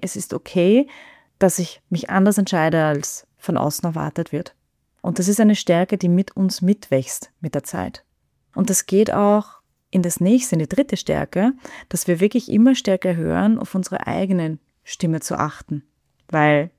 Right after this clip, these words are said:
es sowieso schon egal ist, was andere denken, weil wir sowieso nicht alle zufriedenstellen können.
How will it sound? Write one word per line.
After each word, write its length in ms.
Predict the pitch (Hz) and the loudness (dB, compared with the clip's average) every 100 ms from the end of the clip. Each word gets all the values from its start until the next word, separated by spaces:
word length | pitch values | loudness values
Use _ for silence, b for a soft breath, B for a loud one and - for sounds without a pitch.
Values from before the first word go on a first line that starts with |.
| _ | _
es 200 | - 165 | -4 -2
sowieso 400 | - 185 196 233 | 0 2 2 2
schon 180 | 285 180 | 0 0
egal 340 | 151 123 120 123 | 2 2 4 4
ist, 220 | 143 - | 0 -4
was 120 | 151 | -4
andere 360 | - 147 147 151 | -2 0 0 0
denken, 540 | 139 147 - 240 320 - | 0 -2 0 0 0 -2
weil 280 | 185 196 180 | 2 4 4
wir 80 | 185 | 0
sowieso 360 | 190 190 214 | 0 -4 2
nicht 300 | 240 220 - | 2 2 -2
alle 220 | 180 240 | 0 2
zufriedenstellen 680 | 269 220 - 208 190 156 147 | 2 -2 -2 -2 -2 -2 -2
können. 460 | - 151 151 247 | -2 -2 0 0